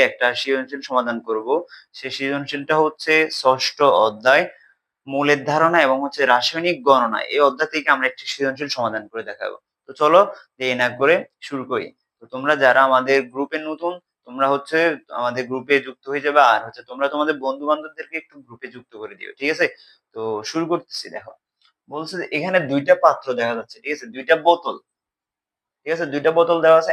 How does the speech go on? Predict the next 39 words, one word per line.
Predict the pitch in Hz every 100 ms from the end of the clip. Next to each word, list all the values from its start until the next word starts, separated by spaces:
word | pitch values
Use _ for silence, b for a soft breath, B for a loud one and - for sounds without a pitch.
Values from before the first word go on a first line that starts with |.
| -
একটা | - 175
বোতলের | 185 180 185 185
মধ্যে | 185 180 180
দেখা | 170
যাচ্ছে | 180 156 -
এসসিএল | 147 147 - 156 113
আছে, | 110 -
অর্থাৎ | 117 139
হাইড্রোক্লোরিক | 135 123 139 143 151 160 160
অ্যাসিড | 151 175 - 147
আছে, | 185 196 B B B -
আর | 113
এটার | 139 156
মধ্যে | 165 165
হচ্ছে | 170 - -
সোডিয়াম | 156 151 170 160
হাইড্রোক্সাইড | 127 117 120 - 120 113
আছে, | - _ _ _ _ _
ঠিক | 127 143
আছে? | 156 147 b b _ -
এখন | 131 175 175 -
এই | 143 143
দোনোটা | 151 175 202 202 202
দ্রবণে | 170 156 160 160 175 190 - 131
এগুলো | 139 156
আছে | 160 185 180 -
চার | 151 139
গ্রাম, | 127 139 139
চার | 131 -
গ্রাম | 110 110
করে। | _ - - _
অর্থাৎ | 127 123 -
এখানে | 127 147 156 170 - 143
এসসিএল | 143 - 165 175 160
দেওয়া | 156 151
আছে, | 151 170 151
মিক্স | 147 -
করা | 170 165
আছে | 175